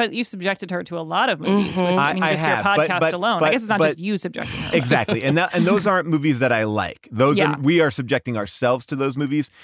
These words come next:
Speaker 1: Yeah.
Speaker 3: But with the Marvel world, I try to be very specific with her and go, "I think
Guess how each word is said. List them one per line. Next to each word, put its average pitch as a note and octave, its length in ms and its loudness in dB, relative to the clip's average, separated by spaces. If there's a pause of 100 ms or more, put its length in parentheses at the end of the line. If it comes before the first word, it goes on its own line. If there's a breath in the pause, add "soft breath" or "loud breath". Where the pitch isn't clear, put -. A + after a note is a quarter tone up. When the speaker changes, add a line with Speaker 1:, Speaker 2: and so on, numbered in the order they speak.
Speaker 1:
Yeah. F#3 200 0
Speaker 3:
But C3+ 280 2
with C3 180 -2
the C3+ 100 -2
Marvel E3+ 400 0
world, A2+ 420 0 (540)
I B2+ 100 0
try C#3+ 220 0
to D3+ 60 0
be C3+ 140 0
very A#2 340 0
specific G2 580 -6
with F#2 160 -4
her F#2 320 0
and G#2 100 -6
go, F#2 360 -2 (100)
"I G2+ 60 -2
think D#3 400 -4